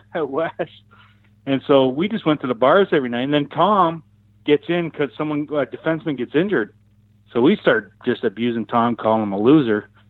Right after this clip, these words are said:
that he's no longer a part of our Boozer Club. And <laughs> anyway, so, so when we got back off the road trip, and we went to Wichita, San Antonio, Tulsa,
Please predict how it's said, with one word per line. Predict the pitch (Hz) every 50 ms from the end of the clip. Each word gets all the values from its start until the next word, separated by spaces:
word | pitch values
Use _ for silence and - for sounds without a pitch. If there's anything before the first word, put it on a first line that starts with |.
| _ _ -
that | 113 113
he's | 110 107
no | 131 131 127
longer | 131 127 123 120 113 113 110
a |
part | - - 123 120 113
of | 113 104
our | 107 104
Boozer | 98 107 123 143 160 131 127 110 -
Club. | - 107 101 101 113 - - _ _ _ _ _ _ - - - - - - _ _ _
And | 127 127 127 127 127 123 123 123 120 - - -
<laughs> | - - - -
anyway, | - 185 - - _ 190 165 - _ _ - - - - - - - _ - 165 185 - 151 143 -
so, | 151 156 156 165 160 - - - 156 147 - -
so | 151 139 139
when | 151 160
we | 165 165
got | 160 156 202 202
back | 208 185 180 180 -
off | 180 160 156 - -
the | - -
road | 131 139 165 180 -
trip, | - - 117 117 120 - _ _ _ _ _ _ _ _ _ -
and | 131 131 143
we | 156
went | 160 151 -
to | 123
Wichita, | 110 113 113 107 - - - 113 113 113 110 - -
San | 120 110 107
Antonio, | 110 - - - 110 110 110 113 113 113 113 113 113 113 113 110 107 101 92 - - _ _ _ _ _ _ _ _ _ _ _ _
Tulsa, | - 104 104 104 101 - - 107 104